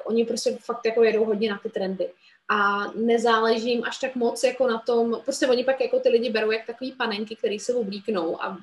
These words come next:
prostě je to takový jako zábavný, ono to je prostě jako hravý a ta móda a ten make-up jako je velice hravej a je velice, eh, jako rozdílnej, jako může být velice jako zajímavý.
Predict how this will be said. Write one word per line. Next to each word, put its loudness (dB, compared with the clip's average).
prostě 0
je 4
to -4
takový -4
jako 0
zábavný, 0
ono -2
to -4
je 0
prostě -4
jako -2
hravý -2
a -4
ta 0
móda 2
a -4
ten -4
make-up -2
jako 2
je 6
velice 0
hravej 0
a -4
je -2
velice, -4
eh, -6
jako -6
rozdílnej, -2
jako -4
může -2
být -14
velice -6
jako -2
zajímavý. -2